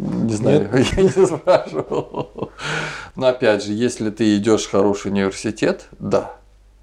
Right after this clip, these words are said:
Speaker 1: это другое качество, это другой уровень. Они не слезут с тебя, ну, ка-, то есть ты сам себя не слезешь, а, если ты знаешь, что у тебя два экзамена по кажд-, по каждому курсу, промежуточный и заключительный, например.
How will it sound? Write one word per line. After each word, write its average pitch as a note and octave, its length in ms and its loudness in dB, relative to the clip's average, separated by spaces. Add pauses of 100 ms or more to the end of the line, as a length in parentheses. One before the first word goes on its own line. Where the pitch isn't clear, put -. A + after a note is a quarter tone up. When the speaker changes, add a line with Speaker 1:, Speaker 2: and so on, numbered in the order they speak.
(460)
Speaker 1:
это B2 340 0
другое G#2+ 380 0
качество, - 520 -10
это - 180 -10
другой - 340 -4
уровень. - 400 -10 (260)
Они A#2 240 0
не D#3 140 2
слезут G#2 420 0
с - 80 -12
тебя, G2 540 0
ну, C#3 120 0
ка-, G#2+ 220 0
то G#2 140 0
есть - 220 -4
ты B2 80 -2
сам C#3+ 240 4
себя G#2 240 -2
не G2+ 120 -4
слезешь, F#2 680 -2
а, F#2 960 0
если G2+ 340 -2
ты G2 160 -4
знаешь, G2 300 -2
что - 160 -4
у G2 40 0
тебя G2 360 -2 (160)
два G2 360 0
экзамена G2 480 -2
по - 140 -10
кажд-, - 320 -6
по - 140 -4
каждому G2 340 -6
курсу, - 360 -4
промежуточный G#2 680 -6
и - 20 -6
заключительный, - 760 -14
например. - 440 -20